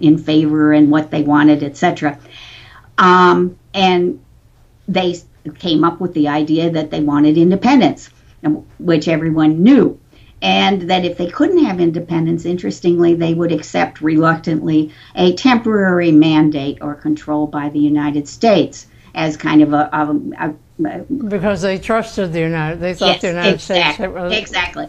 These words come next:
Speaker 2: was a
Speaker 1: And
Speaker 2: neutral
Speaker 1: if they couldn't
Speaker 2: power.
Speaker 1: have that, th-, if they couldn't have that, they'd take the British.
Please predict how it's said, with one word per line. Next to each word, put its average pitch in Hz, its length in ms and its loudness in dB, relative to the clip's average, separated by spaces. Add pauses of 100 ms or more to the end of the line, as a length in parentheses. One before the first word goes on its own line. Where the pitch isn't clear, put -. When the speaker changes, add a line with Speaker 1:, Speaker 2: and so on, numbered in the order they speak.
Speaker 2:
was 190 200 -4
a 208 60 2
Speaker 1:
And 220 100 4
Speaker 2:
neutral 220 300 -2
Speaker 1:
if 190 40 -8
they 196 40 -14
couldn't 175 160 0
Speaker 2:
power. 165 120 -2
Speaker 1:
have - 220 -4
that, 190 360 -6 (140)
th-, 190 140 -14
if 220 160 -6
they 233 80 -8
couldn't 403 340 -4
have 240 140 -2
that, 220 260 -4
they'd 196 180 -8
take 202 220 -8
the 190 80 -8
British. 165 480 -4